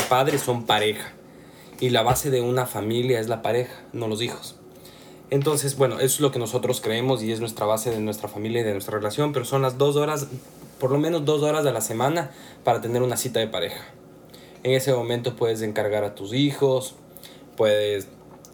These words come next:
pedirles a tu mamá, a un amigo que les, que les cuiden a tus hijos, pero ándate con tu pareja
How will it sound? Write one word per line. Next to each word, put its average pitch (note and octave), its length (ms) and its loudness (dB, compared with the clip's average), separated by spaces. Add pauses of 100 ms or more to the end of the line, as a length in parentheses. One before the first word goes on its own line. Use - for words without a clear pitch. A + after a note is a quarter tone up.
(120)
pedirles A2+ 340 0
a A2 100 0
tu A2 80 -8
mamá, A#2 540 2
a B2 280 0
un A#2+ 220 0
amigo A#2 340 0
que A#2 80 -8
les, G#2 280 -2
que - 180 -4
les G#2 120 -6
cuiden B2+ 220 2
a A2 80 -4
tus A2 160 -6
hijos, C#3 240 -4
pero A2 180 2
ándate C3+ 380 2
con C3+ 320 0
tu D3 240 0 (180)
pareja C#3+ 540 0